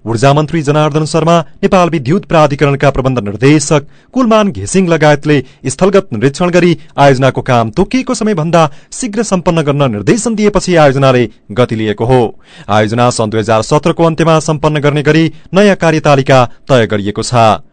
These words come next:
आयोजनाले भने तोकिएको समयभन्दा दुई महिना पहिल्यै निर्माण सम्पन्न गर्ने गरी तयारी गरेको छ। सात पटक भेरिएसन गरिएको आयोजनाको सम्बन्धमा राष्ट्रिय रूपमा चर्चा परिचर्चा मात्रै नभई अख्तियार दुरूपयोग अनुसन्धान आयोग,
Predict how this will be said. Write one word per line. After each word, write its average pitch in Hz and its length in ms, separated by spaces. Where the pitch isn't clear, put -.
आयोजनाले 117 500
भने 127 200
तोकिएको 240 480
समयभन्दा 175 440
दुई 147 180
महिना 190 280
पहिल्यै 143 440
निर्माण 143 320
सम्पन्न 113 400
गर्ने 104 240
गरी 135 220
तयारी 113 320
गरेको 104 300
छ। 113 340
सात 226 280
पटक 262 240
भेरिएसन 165 500
गरिएको 202 300
आयोजनाको 185 440
सम्बन्धमा 180 440
राष्ट्रिय 165 460
रूपमा 151 320
चर्चा 151 360
परिचर्चा 135 500
मात्रै 127 340
नभई 135 380
अख्तियार 135 420
दुरूपयोग 127 280
अनुसन्धान 127 520
आयोग, 143 380